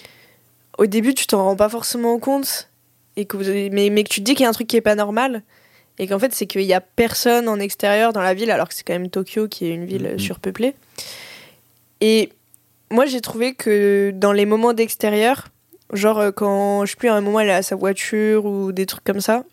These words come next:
Speaker 1: euh, l'aspect sale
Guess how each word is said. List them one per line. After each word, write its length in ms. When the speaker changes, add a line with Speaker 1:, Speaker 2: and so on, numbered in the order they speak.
Speaker 1:
euh, 260
l'aspect 500
sale 600